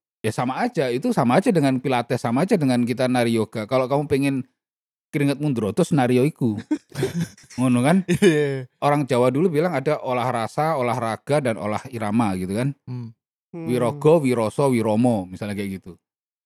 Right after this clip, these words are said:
Speaker 1: Itu kalau diterjemahkan sekarang seperti itu. Kita punya, tapi kita lebih senang fitness yang dari barat.
Speaker 2: Hmm.
Speaker 1: Kita lebih senang yoga yang dari India, dari ini. Kita punya semuanya. Makanan misalnya,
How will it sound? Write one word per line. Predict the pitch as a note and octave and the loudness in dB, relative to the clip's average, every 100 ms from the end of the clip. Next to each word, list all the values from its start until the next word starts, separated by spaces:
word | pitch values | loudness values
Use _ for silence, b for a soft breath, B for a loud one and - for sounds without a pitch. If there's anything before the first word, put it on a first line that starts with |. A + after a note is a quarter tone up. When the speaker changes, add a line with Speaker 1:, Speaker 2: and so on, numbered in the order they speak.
| _ | _
Speaker 1:
Itu | D3 A3 | -6 0
kalau | C#4 | 0
diterjemahkan | E3+ C#3+ D3+ C3 A#2+ C#3+ | 0 -2 -2 -2 -2 -2
sekarang | C#3 C#3 E3+ A#3 A#3+ | -2 0 2 2 -2
seperti | - C3+ C3 A2 | -4 -2 -2 -4
itu. | C#3 - G#2+ G#2 _ _ _ _ _ _ _ | -6 -10 -16 -16 _ _ _ _ _ _ _
Kita | - E3+ B3+ | -6 0 0
punya, | G#3+ A3+ E3 G#2+ | 2 2 0 -2
tapi | D3 A3+ | -4 -4
kita | A3+ | 0
lebih | B3 D#3+ | 0 0
senang | A#2 C3+ C3 | -4 -4 -4
fitness | A#2 G#2+ A2+ B2+ B2 | -6 -10 -6 -6 -6
yang | A2+ G#2 | -8 -6
dari | F#2+ F#2+ G2 F#2+ _ _ _ - | -6 -8 -8 -10 _ _ _ -16
barat. | F2 F2+ G#2 F#2+ F2 G#2 | -10 -6 -4 -4 -6 -8
Speaker 2:
Hmm. | C#3 C3 A#2+ | -8 -8 -10
Speaker 1:
Kita | G#2 B2+ | -8 -4
lebih | B2 A2+ | -4 -4
senang | G2 G#2+ G#2+ | -6 -4 -4
yoga | G2+ - A#2 | -6 -6 -4
yang | A2+ G2+ | -4 -4
dari | F#2 F2+ F#2 - _ _ _ _ - | -6 -6 -10 -12 _ _ _ _ -12
India, | G2 F2+ F#2 F#2+ F2+ E2 | -10 -8 -6 -6 -8 -10
dari | F#2 F2+ | -10 -8
ini. | G2 G2+ - _ | -6 -6 -10 _
Kita | - D#4+ | -6 -4
punya | - D#3+ F#2 G#2 _ | -2 -4 -6 -10 _
semuanya. | - G#2 F#2+ C3 - _ _ _ _ _ _ _ _ _ _ - | -20 -14 -12 -14 -18 _ _ _ _ _ _ _ _ _ _ -8
Makanan | E3 E3 F3+ G3+ | -6 -2 0 0
misalnya, | D3+ A2+ G#2+ G2 | -2 -6 -10 -12